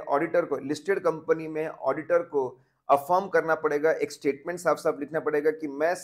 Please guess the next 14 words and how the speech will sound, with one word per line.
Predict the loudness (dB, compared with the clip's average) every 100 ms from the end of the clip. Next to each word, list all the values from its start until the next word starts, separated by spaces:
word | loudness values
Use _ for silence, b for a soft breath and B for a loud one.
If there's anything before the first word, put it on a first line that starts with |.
| -8
ये | -6
कन्फर्म | -4 -4 -4 -2 -2 2
करना | 0 0
चाहती | 0 -2 -2
हूँ, | -8 -8
अफर्म | -4 -2 -2
करना | -2 -4 -2
चाहती | -4 -4 -6
हूँ, | -2
बोलना | 2 2 2
चाहते | 2 0 2
हैं | -4
हम | 0
लोग | -2 -4